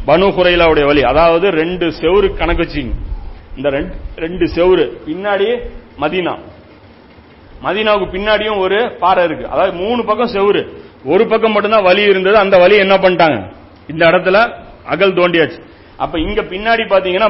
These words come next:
பனு குறைலாவுடைய ஒரு வழி வந்து இருந்தது.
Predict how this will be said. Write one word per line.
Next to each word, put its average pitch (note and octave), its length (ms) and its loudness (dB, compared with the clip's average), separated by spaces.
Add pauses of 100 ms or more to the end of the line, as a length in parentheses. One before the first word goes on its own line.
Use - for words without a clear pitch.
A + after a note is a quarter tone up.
பனு F#3+ 280 2
குறைலாவுடைய G3+ 640 2
ஒரு F#3 220 4
வழி F#3 280 2
வந்து G3 260 2
இருந்தது. E3 340 -2